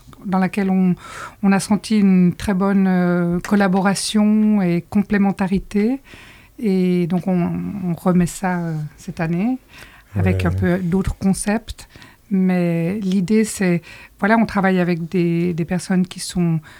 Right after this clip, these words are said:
Speaker 1: amateurs quand même aussi, euh, qui n'ont pas trop l'habitude de bouger, et cetera. Mais il y a un effet de, de,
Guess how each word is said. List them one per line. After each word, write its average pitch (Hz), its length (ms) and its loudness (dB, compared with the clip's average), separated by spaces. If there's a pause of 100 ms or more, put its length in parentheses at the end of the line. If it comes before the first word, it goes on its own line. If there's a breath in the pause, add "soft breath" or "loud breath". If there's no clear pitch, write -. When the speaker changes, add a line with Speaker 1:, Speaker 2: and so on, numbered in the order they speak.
(320 loud breath)
Speaker 1:
amateurs 180 600 0
quand 175 160 -2
même 175 200 2
aussi, 247 640 -2 (140)
euh, 165 640 0 (180)
qui - 120 -4
n'ont 180 140 4
pas 160 220 -2 (220)
trop 196 240 -2
l'habitude 180 640 0
de 180 80 0
bouger, 190 720 0
et 165 160 -2
cetera. 175 480 -4 (720 loud breath)
Mais 208 340 4
il 240 60 2
y 220 60 4
a 180 300 2
un 185 200 2
effet 220 340 0
de, 185 260 0
de, 180 480 0